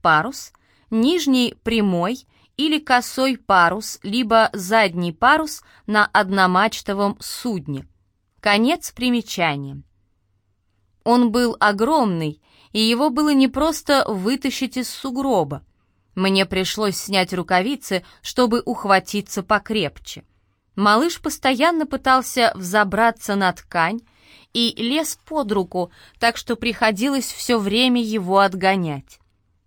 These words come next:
Вытащив парус из снега, я осмотрела его. Это был шпринтовый парус, почти четырехугольный, плотный и совершенно целый, ни дырочки.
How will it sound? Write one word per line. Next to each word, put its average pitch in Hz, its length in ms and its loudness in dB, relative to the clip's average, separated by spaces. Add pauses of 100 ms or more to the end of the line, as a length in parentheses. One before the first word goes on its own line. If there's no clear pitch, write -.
(120)
Вытащив 202 720 -2
парус 190 400 2
из 185 140 -8
снега, 233 540 -2 (300)
я 226 280 2
осмотрела 262 640 2
его. 156 440 -6 (600)
Это 320 300 0
был 269 440 2
шпринтовый 233 880 2
парус, 233 600 2 (380)
почти 247 640 0
четырехугольный, 247 1200 0 (260)
плотный 220 600 2
и - 180 -6
совершенно 262 800 2
целый, 180 600 0 (360)
ни 262 220 2
дырочки. 165 680 -6